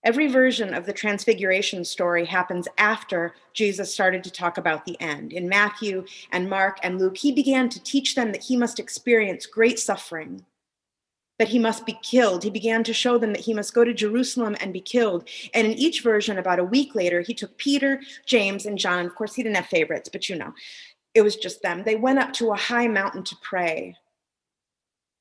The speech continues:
It was the kind of event that's almost designed to be transformative, designed to be mystical, staged to be dreamy, and it was. While they were there,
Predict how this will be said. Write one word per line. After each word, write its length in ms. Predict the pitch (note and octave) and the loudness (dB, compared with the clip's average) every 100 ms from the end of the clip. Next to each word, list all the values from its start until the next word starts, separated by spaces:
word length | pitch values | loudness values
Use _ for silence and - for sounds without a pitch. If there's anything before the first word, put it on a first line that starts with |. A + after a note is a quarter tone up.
| _ _ _ _ _ _ - | _ _ _ _ _ _ -16
It 60 | G#3 | -10
was 40 | |
the 80 | G#3 | -8
kind 320 | - A3+ A3+ | 0 0 2
of 100 | G3+ | 0
event 340 | F#3+ F#3+ F#3 F3+ | 0 0 -2 -4
that's 160 | F3 | -8
almost 420 | - F#3+ F3+ - | -6 -6 -6 -8
designed 640 | - F3+ G3+ F3+ F#3 E3+ E3+ - | -6 -2 0 2 2 0 -4 -4
to 100 | - | -4
be 460 | F#3+ F3 E3+ F3 - | -2 -2 -2 -2 -8
transformative, 1000 | - F#3+ E3+ - E3+ E3 D#3 D#3+ F3 E3+ | -4 -2 -2 -4 -6 -4 -6 -6 -8 -8
designed 600 | G3+ F#3+ F#3 F#3 F3+ E3+ | -6 -2 0 0 -2 -6
to 100 | - | -8
be 340 | F3+ E3+ E3 D#3+ - - - | -4 -2 -4 -8 -20 -20 -6
mystical, 640 | G3 G3+ - F3+ D#3 C#3+ | -2 -2 -4 -6 -6 -6
staged 920 | - - A3 G#3 G3 E3+ - - - | -6 4 8 8 4 -2 -8 -12 -12
to 80 | - | -10
be 160 | F#3 F3 | -8 -8
dreamy, 560 | D#3+ F3 F3+ E3+ C#3+ | -6 -4 -4 -6 -6
and 140 | F3 E3+ | -6 -8
it 120 | - | -4
was. 720 | F#3 F#3 D#3+ - - - - _ _ _ _ _ _ _ _ _ _ _ _ _ _ _ _ _ _ _ _ _ _ _ _ _ | 0 0 -2 -8 -14 -14 -16 _ _ _ _ _ _ _ _ _ _ _ _ _ _ _ _ _ _ _ _ _ _ _ _ _
While 140 | - G3+ | -2 4
they 140 | A3+ | 6
were 160 | A3+ G3+ | 6 4
there, 580 | G3 G#3+ G#3 F3+ F3 | 0 0 0 -2 -6